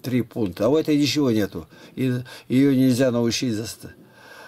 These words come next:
вот, это я в воскресенье говорю, так было. Ну, а тут целый день-то работаешь, не, не просыхаешь.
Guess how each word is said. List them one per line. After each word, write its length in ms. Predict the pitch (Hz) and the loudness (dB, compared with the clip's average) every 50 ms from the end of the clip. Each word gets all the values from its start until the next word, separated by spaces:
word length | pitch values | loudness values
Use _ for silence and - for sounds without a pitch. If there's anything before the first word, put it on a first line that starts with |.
| - - - - | -20 -20 -18 -14
вот, 280 | - - 104 98 101 - | -10 -8 -8 -8 -8 -8
это 200 | - 101 - 127 | -8 -6 -4 -2
я 180 | 127 123 117 113 | 0 0 0 0
в 40 | |
воскресенье 640 | 117 - - - 127 120 - - 127 113 104 101 98 90 | -2 -4 -4 -2 -2 -2 0 2 2 4 4 2 0 0
говорю, 320 | 101 101 101 98 90 92 | 0 0 0 0 -2 -4
так 240 | - - 92 90 87 | -4 -4 -4 -4 -4
было. 340 | 80 87 87 82 80 85 - - _ _ _ _ _ _ _ - - - - - - | -4 -6 -6 -6 -8 -10 -16 -20 _ _ _ _ _ _ _ -20 -20 -20 -20 -12 -4
Ну, 100 | 196 208 | -2 -2
а 60 | 214 | -2
тут 180 | - 214 160 | -2 -6 -8
целый 300 | - - 190 185 180 170 | -4 -2 -2 0 0 2
день-то 500 | 156 170 156 131 - 135 123 117 110 101 - - - - - _ | 2 2 0 2 2 2 2 2 2 0 -4 -10 -18 -20 -12 _
работаешь, 840 | - 117 120 160 160 156 143 175 165 156 147 - 110 101 98 - - | -2 0 2 2 0 0 2 2 2 0 0 0 -2 -2 -2 -4 -6
не, 120 | 92 92 95 | -6 -6 -6
не 340 | 95 95 - - 101 113 | -6 -8 -8 -6 -4 -4
просыхаешь. 1000 | 117 - 135 147 147 - 143 139 - - 131 131 131 120 104 92 87 - - - | -4 -4 -4 -6 -4 -4 -4 -4 -2 0 0 2 2 2 0 0 -2 -6 -10 -14